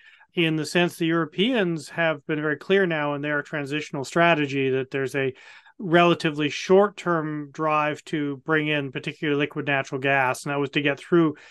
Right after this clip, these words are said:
this past winter and perhaps the coming winter as well. But the Europeans have very definitely doubled down on their strategies around decarbonization, you know, very, very central connections now being made between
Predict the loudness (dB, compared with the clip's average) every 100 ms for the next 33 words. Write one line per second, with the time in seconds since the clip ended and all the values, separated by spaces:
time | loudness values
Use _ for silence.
0 | -20 _ -4 -4 -2 2 2 2 -2 -4
1 | -2 -4 -6 -6 -8 -8 0 2 2 -2
2 | -8 -2 -2 0 -2 -4 -4 -8 -6 -10
3 | -4 2 4 4 0 0 0 2 2 4
4 | 2 4 2 2 -4 -4 -2 -2 -2 -4
5 | -4 -8 -6 -6 -2 -4 -2 -4 -2 -2
6 | 0 -2 -4 -4 -2 -2 -6 -2 0 0
7 | 0 -4 -4 -2 0 -2 -2 -6 -2 -2
8 | 0 -2 -2 -2 -2 -2 -4 -8 -6 -4
9 | -4 0 4 4 4 2 -2 0 0 0
10 | -4 -4 -4 -4 -4 -6 -6 -2 0 0
11 | 0 -2 -2 0 0 0 -2 -6 -8 -2
12 | 0 -2